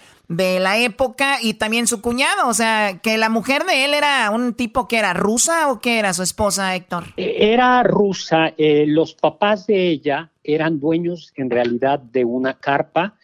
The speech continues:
Speaker 2: y este hábilmente se ligó a la,
Speaker 1: <laughs>
Speaker 2: a la esposa Ivanova,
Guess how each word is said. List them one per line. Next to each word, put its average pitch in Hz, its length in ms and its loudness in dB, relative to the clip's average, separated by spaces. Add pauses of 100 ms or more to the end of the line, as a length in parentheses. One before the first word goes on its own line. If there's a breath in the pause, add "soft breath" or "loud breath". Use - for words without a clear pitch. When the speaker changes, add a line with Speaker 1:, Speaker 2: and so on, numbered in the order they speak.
(280 soft breath)
Speaker 2:
y 151 160 2
este 175 300 0
hábilmente 143 800 -2 (280)
se - 240 -8
ligó 139 680 0 (100)
a 113 160 -2
la, 101 680 -4
Speaker 1:
<laughs> - 80 -20
Speaker 2:
a 123 80 -4
la 120 100 0
esposa 160 640 0
Ivanova, 143 800 2